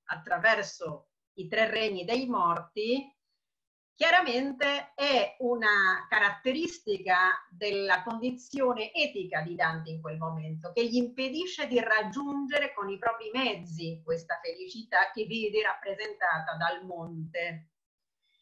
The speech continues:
E infatti, come, eh, riprova di questo suo atteggiamento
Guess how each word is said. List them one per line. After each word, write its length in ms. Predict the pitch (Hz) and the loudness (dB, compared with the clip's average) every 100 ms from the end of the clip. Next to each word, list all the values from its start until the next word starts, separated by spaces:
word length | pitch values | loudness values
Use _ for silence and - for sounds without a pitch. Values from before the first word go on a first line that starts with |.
| _ _ _ _ _ - | _ _ _ _ _ 0
E 140 | 330 | 2
infatti, 1000 | 370 - 220 190 - - 254 320 370 - | 2 4 4 4 2 -4 -2 0 -2 -4
come, 760 | - 254 254 233 196 185 165 202 | 6 8 8 4 2 2 2 0
eh, 600 | 175 165 160 165 160 214 | 2 2 2 0 0 -2
riprova 760 | 220 330 294 180 160 147 151 160 | 0 4 6 6 2 -2 -4 -6
di 160 | 196 | -2
questo 320 | 233 233 220 | 0 0 -2
suo 260 | 208 254 208 | -6 -2 0
atteggiamento 1400 | 170 - 196 185 202 247 220 190 170 175 165 151 - | 0 -2 -6 -2 2 4 2 -2 -6 -4 -2 -4 -8